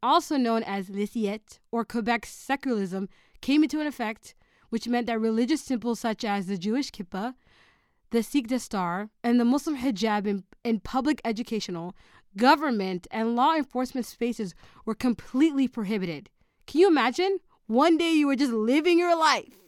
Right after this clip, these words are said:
and one morning you wake up and you find out you're out of a job, or you find out that the country you might have been so proud of being a part of rejected you like this. Imagine being walked out of your job that you worked at because until you take that off,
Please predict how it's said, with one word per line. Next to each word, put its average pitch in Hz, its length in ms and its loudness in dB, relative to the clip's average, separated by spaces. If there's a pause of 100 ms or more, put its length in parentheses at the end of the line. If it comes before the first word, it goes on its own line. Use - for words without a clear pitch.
(680)
and 226 140 0
one 302 140 6 (100)
morning 311 300 2
you 254 120 2
wake 262 280 4
up 269 220 4
and 240 140 2
you 240 60 2
find 269 320 2
out 254 160 4
you're 240 200 2
out 226 60 0
of 220 80 -2
a 220 60 0
job, 202 500 0 (600)
or 254 140 2
you 262 100 4
find 311 240 4
out 302 100 2
that 277 80 -2
the 262 60 -2 (200)
country 359 380 2
you 262 120 4
might 277 160 0
have 269 60 -2
been 269 120 0
so 403 480 2
proud 415 380 2
of 294 120 -2
being 320 180 4
a 330 60 -4
part 330 300 0
of 220 180 0
rejected 208 640 -2
you 196 100 -8
like 160 260 -16
this. - 380 -18 (600)
Imagine 294 460 4
being 254 280 4
walked 233 340 0
out 277 140 -4
of 214 80 -6
your 214 160 -2
job 220 720 -6 (460)
that - 100 -4
you 226 160 2
worked 220 380 -2
at 180 200 -10
because 214 400 -10 (220)
until 254 220 -2
you 233 120 0
take 185 340 -6
that 214 260 -2
off, 370 500 0